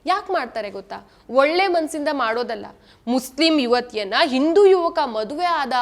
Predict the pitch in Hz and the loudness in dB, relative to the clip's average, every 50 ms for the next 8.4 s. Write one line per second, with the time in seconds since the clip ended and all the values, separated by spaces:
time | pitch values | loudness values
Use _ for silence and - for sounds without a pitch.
0 | 233 - - 247 262 277 247 226 214 247 262 294 339 381 392 311 240 214 277 269 | -2 -2 -6 -6 -6 -8 -8 -8 -6 -6 -2 0 0 0 0 -2 -2 -2 -2 -2
1 | 269 294 330 359 370 359 302 277 226 233 269 277 - 339 311 311 269 294 285 285 | -2 -2 -2 -2 -2 -2 -2 -4 -6 -8 -10 -8 -6 -4 -2 -2 -2 -4 -6 -6
2 | 285 220 196 196 - - 202 - - _ - - - - - 349 - 427 370 359 | -8 -12 -14 -14 -14 -16 -18 -20 -20 _ -20 -20 -2 0 2 4 4 4 6 6
3 | 381 392 392 392 415 392 381 320 339 349 359 359 - - _ _ - 240 240 247 | 6 4 4 4 2 2 2 0 -2 -4 -4 -6 -12 -20 _ _ -6 -4 -4 -2
4 | 254 226 311 277 240 208 196 196 196 - 254 294 320 302 240 233 247 233 - - | 0 0 0 0 0 -2 -6 -8 -8 -8 -8 -8 -8 -6 -6 -8 -8 -6 -2 0
5 | 349 359 339 311 277 262 277 277 277 285 277 269 262 254 247 240 226 226 226 208 | 2 2 2 2 0 0 0 0 -2 -4 -6 -6 -6 -4 -2 -2 -2 -2 -2 -4
6 | 226 226 - 240 233 214 - 240 - - 226 208 202 190 208 220 254 226 202 180 | -8 -8 -6 -6 -6 -6 -8 -10 -10 -10 -8 -8 -8 -8 -4 -2 -2 -2 -2 -6
7 | 196 240 294 - - - - - 320 339 320 330 403 330 277 285 254 311 359 370 | -8 -10 -10 -10 -16 -20 -4 0 2 2 2 2 0 0 0 0 -2 -2 -2 -2
8 | 392 370 339 254 202 - - | -2 -2 -2 -4 -6 -8 -12